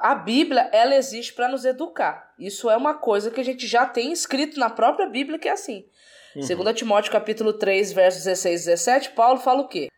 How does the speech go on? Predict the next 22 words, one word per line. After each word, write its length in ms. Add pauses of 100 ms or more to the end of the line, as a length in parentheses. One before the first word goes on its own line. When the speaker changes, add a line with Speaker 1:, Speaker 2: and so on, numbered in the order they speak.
Speaker 1:
Que 80
as 120
escrituras 600
foram 280
divinamente 640
inspiradas 800 (160)
pra 160
nos 160
educar. 640 (160)
Speaker 2:
Uhum. 360 (140)
Speaker 1:
Pra 140
nos 180
ensinar 500
o 80
que 200
é 100
ser 260
justo 560
aos 220
olhos 240
de 80
Deus, 640